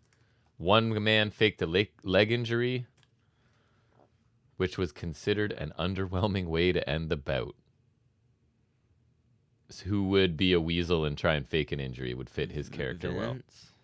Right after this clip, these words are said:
Speaker 1: <laughs> No, yeah, but no. Who would try and, g-, you know, it's a famous spot now where people use his name.
Speaker 2: Eddie?
Speaker 1: Yes.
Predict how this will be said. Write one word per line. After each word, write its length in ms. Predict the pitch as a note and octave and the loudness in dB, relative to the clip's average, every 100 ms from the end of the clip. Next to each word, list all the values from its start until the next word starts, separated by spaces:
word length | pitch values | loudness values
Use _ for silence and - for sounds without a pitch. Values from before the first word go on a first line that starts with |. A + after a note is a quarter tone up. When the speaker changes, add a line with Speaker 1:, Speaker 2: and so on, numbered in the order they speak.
| _ _ _ - | _ _ _ -10
Speaker 1:
<laughs> 100 | F2 B2+ | -2 2
No, 180 | D3 G#2+ B2+ | 2 2 0
yeah, 320 | G2+ F2+ C#2+ D#2 | 4 4 4 0
but 240 | E2 D2+ | -2 -4
no. 280 | D2 C2 C2+ _ - - _ _ _ _ _ | -4 -6 -8 _ -20 -20 _ _ _ _ _
Who 120 | B2 | 0
would 120 | B2 | 0
try 220 | - A2+ | 4 6
and, 140 | G#2+ G2+ | 6 0
g-, 60 | |
you 200 | G#2 G2+ | -4 -2
know, 260 | F#2 F2 F2+ - | 2 2 2 0
it's 220 | F#2 - | -4 -2
a 80 | F#2+ | -2
famous 400 | - A2+ G#2 G2+ | 2 2 2 -2
spot 340 | - G#2 F#2+ | 4 6 6
now 200 | E2 D#2+ | 2 -2
where 140 | D#2 D#2+ | -2 -4
people 280 | - - | -6 -4
use 280 | E2+ E2+ E2 | -2 -2 -2
his 180 | F2 D#2+ | -2 -2
name. 80 | E2+ E2+ | 0 -2
Speaker 2:
Eddie? 180 | A2+ B2+ F#2 | -2 -8 -2
Speaker 1:
Yes. 420 | G#2+ E2 - - | 2 2 0 -12